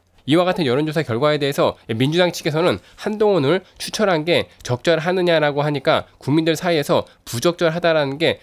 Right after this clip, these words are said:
더 높게 나오지 않느냐면서 국민들이 예스하지 않으면은 장관 임명은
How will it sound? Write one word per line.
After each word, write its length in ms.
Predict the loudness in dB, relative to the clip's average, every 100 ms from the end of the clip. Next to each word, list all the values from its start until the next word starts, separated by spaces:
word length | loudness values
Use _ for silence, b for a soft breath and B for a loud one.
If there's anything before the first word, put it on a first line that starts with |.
| B
더 100 | -4
높게 320 | -4 -2 -2
나오지 340 | 0 0 0
않느냐면서 680 | 0 0 0 0 0 0 -2 b b
국민들이 500 | -2 0 0 -2 -2
예스하지 520 | -2 -2 0 0 2
않으면은 420 | 0 0 0 -2 -4 b
장관 440 | -8 -4 0 0
임명은 400 | 0 0 0 0